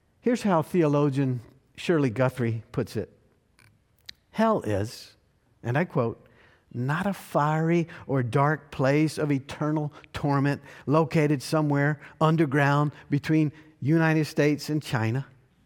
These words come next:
It is living apart from, it is living in hostility toward God and other people, and therefore denying one's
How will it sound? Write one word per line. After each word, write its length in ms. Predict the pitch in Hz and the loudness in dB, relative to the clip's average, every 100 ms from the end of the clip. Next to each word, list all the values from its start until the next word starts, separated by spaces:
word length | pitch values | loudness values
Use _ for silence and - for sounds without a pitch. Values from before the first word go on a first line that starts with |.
| _ _ _ - - - - - - - | _ _ _ -20 -20 -20 -20 -20 -18 0
It 180 | 170 180 | 4 6
is 320 | 185 160 147 - - _ _ _ _ _ - | 6 4 -2 -14 -20 _ _ _ _ _ -2
living 640 | 139 156 185 196 196 196 | 2 4 6 6 4 0
apart 720 | 180 196 - 135 131 - - - - _ _ _ | -2 -4 -2 0 0 -2 -12 -18 -20 _ _ _
from, 580 | - - 170 123 113 143 - - - _ _ | -16 -2 2 2 2 -2 -8 -20 -20 _ _
it 120 | 160 160 | 0 2
is 180 | 147 135 | 2 2
living 460 | 151 175 190 190 | 2 4 4 2
in 240 | - 156 151 | 0 -2 0
hostility 880 | 147 135 - 175 180 180 175 175 160 - - | 0 -2 -2 2 4 2 2 -2 -2 -12 -18
toward 560 | - 254 185 131 139 135 - 139 | -4 0 4 4 2 -4 -12 -4
God 480 | 143 156 143 147 143 - - | 2 2 4 2 -2 -12 -6
and 160 | 139 131 | -2 -2
other 260 | 139 139 135 | 0 0 -2
people, 500 | - 117 104 117 107 - | -2 -4 -2 -6 -8 -6
and 280 | 151 139 131 | -2 -2 -2
therefore 680 | 165 226 247 - 120 110 113 - - | -2 0 0 -2 0 0 -2 -8 -2
denying 680 | 156 151 180 175 135 135 - - | 0 2 2 2 2 0 -6 -6
one's 440 | 131 143 139 123 | -2 0 0 -2